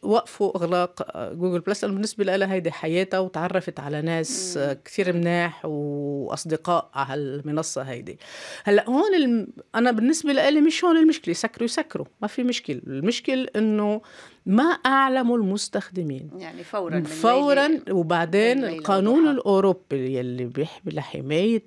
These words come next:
Speaker 1: ال-، البيانات الشخصية، آه، استلشقوا فيه إنه، آه،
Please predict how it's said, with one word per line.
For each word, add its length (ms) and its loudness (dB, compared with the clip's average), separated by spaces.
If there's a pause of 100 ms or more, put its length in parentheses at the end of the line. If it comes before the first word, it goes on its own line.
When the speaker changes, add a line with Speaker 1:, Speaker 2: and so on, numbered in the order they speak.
Speaker 1:
ال-، 280 -4 (180)
البيانات 540 -4
الشخصية، 760 -6 (600)
آه، 320 -8 (540)
استلشقوا 760 -2
فيه 260 -2
إنه، 160 -2
آه، 840 -6